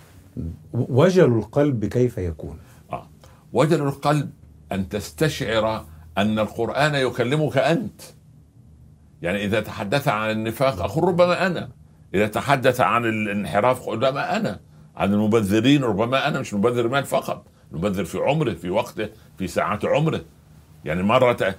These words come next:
Speaker 2: ساعة واثنين وثلاثة. شوف، يسأل نفسه سؤال، أي واحد، أنا أو أنت أو كل المشاهدين،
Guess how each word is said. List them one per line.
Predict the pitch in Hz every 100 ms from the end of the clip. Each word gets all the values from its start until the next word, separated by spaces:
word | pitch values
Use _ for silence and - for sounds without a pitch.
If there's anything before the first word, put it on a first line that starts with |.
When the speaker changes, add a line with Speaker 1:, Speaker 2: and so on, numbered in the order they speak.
| - -
Speaker 2:
ساعة | - 131 127 117
واثنين | 107 123
وثلاثة. | 127 113 127 120
شوف، | 101 110 - - - - - - 135
يسأل | 151 110 110
نفسه | 123 - -
سؤال، | - 107
أي | - 120
واحد، | 95 78 - -
أنا | 127 110 104
أو | 92
أنت | 107 117 -
أو | 165
كل | - 120
المشاهدين، | 110 95 - 82 76 76